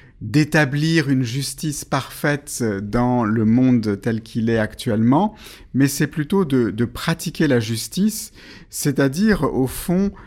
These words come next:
d'obéir aux commandements de Dieu. Et par rapport à la pauvreté, puisque c'est notre sujet au cel, euh, ça peut prendre plusieurs directions.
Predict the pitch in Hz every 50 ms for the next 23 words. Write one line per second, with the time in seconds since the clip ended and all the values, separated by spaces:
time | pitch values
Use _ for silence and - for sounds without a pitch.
0 | - - - - - - 104 104 98 131 131 123 139 143 160 175 170 131 131 127
1 | - 135 127 127 127 123 123 123 120 113 107 110 107 107 123 151 185 233 233 -
2 | - - - - - - - - - 147 151 151 156 156 143 123 - - 139 127
3 | 135 131 151 143 131 123 120 - 139 127 113 123 127 120 - 175 175 196 - -
4 | - 123 - 143 123 117 113 - - 120 104 - - 127 120 117 131 127 117 110
5 | 107 - - - 165 190 202 247 233 - 202 233 - - - - - - 110 113
6 | 110 - - - 123 120 120 - 135 131 - - 156 151 147 139 120 113 113 104
7 | - - - - - - - 151 156 147 139 151 143 135 120 110 120 117 117 107
8 | - - - - 165 160 190 208